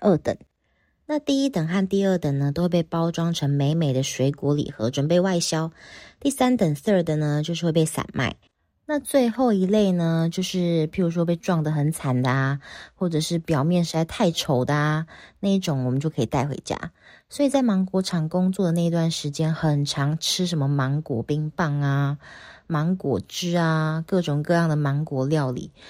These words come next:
就吃到你不想再吃。那当然啦，每一个岗位都有每个岗位的辛苦。像 picker 虽然不用像 packer 一样动作讲求这么的快速，但是他们要在外面风吹日晒雨淋，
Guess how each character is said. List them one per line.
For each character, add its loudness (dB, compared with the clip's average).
就 -4
吃 -2
到 2
你 0
不 -4
想 -2
再 -2
吃。 -6
那 4
当 2
然 2
啦， 2
每 4
一 2
个 0
岗 -4
位 4
都 2
有 2
每 2
个 -2
岗 -2
位 2
的 2
辛 -2
苦。 -10
像 0
picker 0
虽 2
然 4
不 -4
用 2
像 0
packer -2
一 -2
样 0
动 0
作 0
讲 -2
求 -4
这 -2
么 0
的 -8
快 -4
速， -6
但 4
是 4
他 2
们 6
要 6
在 4
外 4
面 4
风 0
吹 0
日 2
晒 0
雨 2
淋， 0